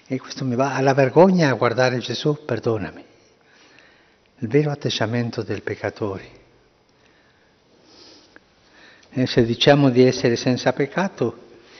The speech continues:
inganniamo noi stessi e la verità non è con noi. È un modo di dire che non, che siamo senza peccato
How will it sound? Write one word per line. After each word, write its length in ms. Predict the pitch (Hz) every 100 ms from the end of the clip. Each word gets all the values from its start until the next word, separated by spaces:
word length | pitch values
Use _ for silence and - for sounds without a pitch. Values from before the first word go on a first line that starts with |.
| -
inganniamo 600 | 127 123 123 131 135 127
noi 220 | 117 123
stessi 640 | 117 - 135 - - 104 -
e 100 | 127
la 140 | 113
verità 380 | 117 113 110 127
non 180 | 120 110
è 80 | 113
con 200 | 120 113
noi. 280 | 123 113 - - - - - - -
È 80 | 147
un 120 | 151
modo 380 | 165 147 127 120
di 420 | 120 120 117 117
dire 400 | 139 156 107 101 - - - - - _ -
che 160 | 131
non, 420 | 120 120 117 107 - - - _ _ -
che 100 | -
siamo 420 | - 147 139 123 - - - - - - _ -
senza 400 | - 127 - 139
peccato 720 | 139 - 139 170 147 113